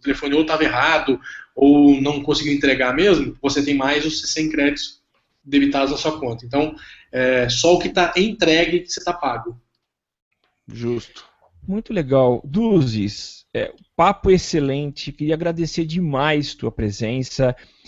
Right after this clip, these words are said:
Speaker 3: e acho que cumpriu um propósito que é tirar um pouco dessa, disso que a gente comentou, né, de que achar que é algo ultrapassado, que é ineficiente, que existe alguém ainda tentando trabalhar pra usar a ferramenta, mas muito pelo contrário, ela é muito eficaz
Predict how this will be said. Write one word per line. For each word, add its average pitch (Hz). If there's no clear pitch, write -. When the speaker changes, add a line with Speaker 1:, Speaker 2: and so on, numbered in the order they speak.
Speaker 3:
e 113
acho 147
que 190
cumpriu 202
um 214
propósito 165
que -
é 160
tirar 170
um 196
pouco 175
dessa, 143
disso -
que -
a 190
gente 190
comentou, 151
né, 139
de 131
que -
achar 139
que -
é 156
algo 147
ultrapassado, 139
que 151
é -
ineficiente, 180
que 196
existe 208
alguém 196
ainda 208
tentando 220
trabalhar 190
pra 180
usar 185
a -
ferramenta, 160
mas 131
muito 190
pelo 196
contrário, 135
ela 123
é 139
muito 165
eficaz 135